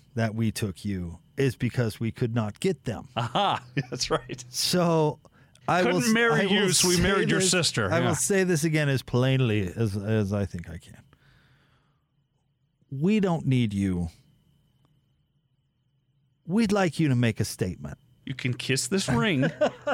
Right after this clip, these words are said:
Speaker 1: <laughs>
Speaker 2: or you can pack.
Speaker 1: <laughs> It's Bob Bowlesby,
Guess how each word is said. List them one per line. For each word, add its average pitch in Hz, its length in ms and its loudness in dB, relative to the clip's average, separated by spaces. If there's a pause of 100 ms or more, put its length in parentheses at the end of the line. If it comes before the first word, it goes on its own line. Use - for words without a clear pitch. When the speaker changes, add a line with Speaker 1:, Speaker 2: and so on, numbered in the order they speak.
(100)
Speaker 1:
<laughs> - 540 -20
Speaker 2:
or 120 220 0
you 120 120 2
can 143 180 0
pack. - 580 -4
Speaker 1:
<laughs> - 60 -20 (1160)
It's 392 840 0
Bob 403 320 2
Bowlesby, 254 480 2